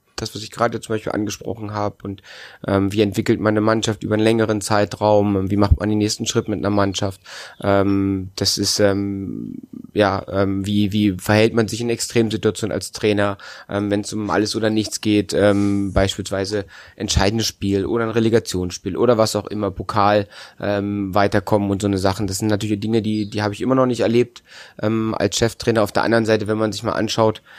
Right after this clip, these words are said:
die, die, äh, Laufzeiten oder die Verweildauer der Trainer in der zweiten Liga, da bin ich ja schon relativ weit vorn aktuell,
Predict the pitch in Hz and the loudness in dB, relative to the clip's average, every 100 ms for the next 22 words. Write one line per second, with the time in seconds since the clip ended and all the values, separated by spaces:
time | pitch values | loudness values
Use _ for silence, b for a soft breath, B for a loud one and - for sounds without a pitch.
0 | B _ 104 104 104 98 101 98 95 95 | B _ -2 2 4 2 -2 -4 -2 -2
1 | 98 95 - 101 104 - - 107 107 107 | -2 -4 0 2 2 0 0 0 0 0
2 | 101 95 98 101 B B _ - 98 98 | 0 -2 -6 -6 B B _ -4 0 2
3 | 113 113 113 113 110 110 110 104 - 113 | 2 2 0 0 -4 -6 -6 -6 -4 0
4 | 117 131 131 107 110 - 113 110 107 113 | 4 4 4 0 -4 -4 -4 -4 -2 2
5 | 120 104 110 110 113 107 104 117 117 110 | 2 2 -2 -4 -6 -4 -2 -2 -2 -6
6 | 107 - 135 127 95 - 95 98 117 | -6 -2 -2 -4 -10 -10 -4 -2 -2